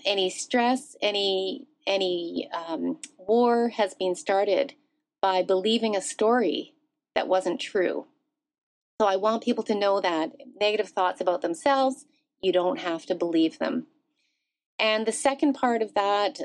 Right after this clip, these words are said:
uh, that we touched on earlier was to feel the feelings that come up in your body. They, you won't drown in them. They will pass,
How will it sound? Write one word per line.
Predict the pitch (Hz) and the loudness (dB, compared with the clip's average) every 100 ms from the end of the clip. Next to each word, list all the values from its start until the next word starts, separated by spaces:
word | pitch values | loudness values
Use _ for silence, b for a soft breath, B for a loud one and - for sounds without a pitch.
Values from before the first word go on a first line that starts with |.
| - | -6
uh, | 190 190 185 | -2 0 2
that | 185 | 0
we | 196 | 0
touched | 233 220 - | 0 0 0
on | 208 190 | -2 0
earlier | 214 233 247 190 180 | 2 2 4 2 2
was | 196 190 | 2 -2
to | - 214 208 208 - _ _ _ | -2 2 2 2 -4 _ _ _
feel | 240 233 233 220 | 0 4 4 2
the | 220 | 0
feelings | - 254 381 262 262 - - _ 202 | -2 -2 0 0 -2 -8 -16 _ -4
that | - | -2
come | 214 190 | -2 -2
up | 185 | -2
in | 202 | -2
your | 185 | -2
body. | 185 226 285 110 135 _ _ _ _ - | 2 2 2 -2 -6 _ _ _ _ 0
They, | 202 196 185 | 2 2 0
you | 208 208 | -2 0
won't | 208 233 | 2 2
drown | 233 220 220 247 | 2 2 2 4
in | 254 | 4
them. | 262 269 302 b b b _ _ | 4 4 2 b b b _ _
They | 214 214 | 2 4
will | 196 208 226 | 4 4 4
pass, | 226 220 208 208 269 - - | 0 -2 0 0 0 -4 -12